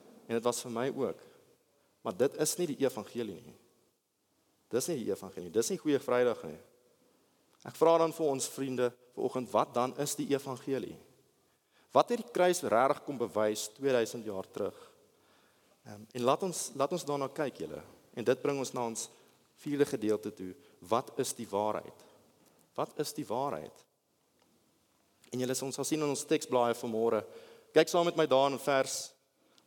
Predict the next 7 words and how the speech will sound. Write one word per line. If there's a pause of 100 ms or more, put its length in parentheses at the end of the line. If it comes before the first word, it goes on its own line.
(140)
agt (580)
van
ons (480)
hoofstuk
in
vers
vyf.